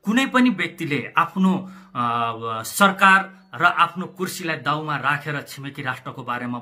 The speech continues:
बोल्न सक्ने हिम्मत गरेको थिएन। र जुन चिजको साँच्ची नै खाँचो थियो यो देशको लागि, र यो हिम्मत पहिलोचोटि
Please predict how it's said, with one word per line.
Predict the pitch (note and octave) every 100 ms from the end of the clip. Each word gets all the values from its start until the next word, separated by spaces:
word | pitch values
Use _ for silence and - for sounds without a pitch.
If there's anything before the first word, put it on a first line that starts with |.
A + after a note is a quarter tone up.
| A2+
बोल्न | C3 B2
सक्ने | A#2+ A#2+ B2+
हिम्मत | A#2+ C3+ A#2+ G#2
गरेको | G#2+ G2 F#2+
थिएन। | - _ _ _ _ _ _ _ _ _ _
र | A2 A2+ - _ _ -
जुन | A2 E3
चिजको | D#3 D3 C#3 D3 D3 - -
साँच्ची | - - G#3 G3 A3+
नै | G3+
खाँचो | F#3+ C#3 A#2+ A#2+
थियो | - A#2+ _ _ -
यो |
देशको | A#2+ A#2+ - A#2+
लागि, | G#2 F#2+ F#2+ _ _ _
र | B2 A#2
यो | A2+
हिम्मत | - C#3+ C3 A#2+ _ _ -
पहिलोचोटि | E3+ F#3 F#3 D#3+ C#3+